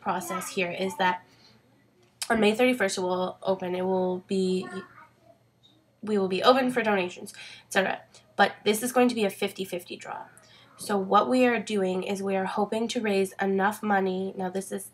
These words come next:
like, this is the super ambitious part. Now I find that most people end up raising enough money for the surgery and still having enough left over to give away.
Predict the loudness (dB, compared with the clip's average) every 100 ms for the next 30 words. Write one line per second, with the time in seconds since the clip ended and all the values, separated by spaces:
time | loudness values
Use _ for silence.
0 | -10 -10 -10 -12 -14 -16 -12 -10 -6 -6
1 | -4 -8 -12 -12 -14 -8 -8 -6 -10 -2
2 | 2 4 6 6 6 2 0 0 0 0
3 | -2 -2 -6 0 0 0 0 2 2 2
4 | 2 2 2 2 0 0 -2 -2 -2 -2
5 | -2 -2 -4 -2 -2 0 -2 -2 -6 -6
6 | -6 -8 -8 -6 -4 -6